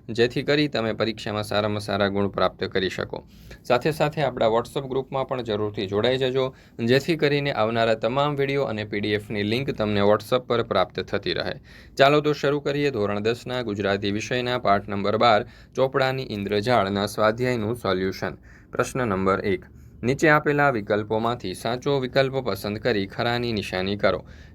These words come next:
એમાં પહેલું, લેખકને પોતાની જાત ઉપર તિરસ્કાર આવ્યો કારણ કે. તો જવાબ આવશે વિકલ્પ ગ, જીવલાના છોકરાનો મોનો કોળિયો પોતે જૂટવ્યો હોય તેવું લેખકને લાગ્યું.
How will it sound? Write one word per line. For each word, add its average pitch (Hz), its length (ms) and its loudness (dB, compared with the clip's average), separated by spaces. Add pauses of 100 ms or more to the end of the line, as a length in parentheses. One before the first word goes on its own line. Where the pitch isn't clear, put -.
એમાં 110 220 0
પહેલું, 92 320 2
લેખકને 143 640 0
પોતાની 113 560 -2
જાત 117 340 -2
ઉપર 123 300 -4
તિરસ્કાર 113 680 0
આવ્યો 95 320 0
કારણ 98 340 2
કે. - 240 -14 (300)
તો 110 100 0
જવાબ 127 280 4
આવશે 127 280 0
વિકલ્પ 104 460 -2
ગ, 104 260 0 (360)
જીવલાના 139 600 2
છોકરાનો 107 580 0
મોનો 110 400 0
કોળિયો 117 440 2
પોતે 113 420 -2
જૂટવ્યો 120 580 0
હોય 123 280 0 (340)
તેવું 139 260 4
લેખકને 107 600 0 (100)
લાગ્યું. 92 480 -2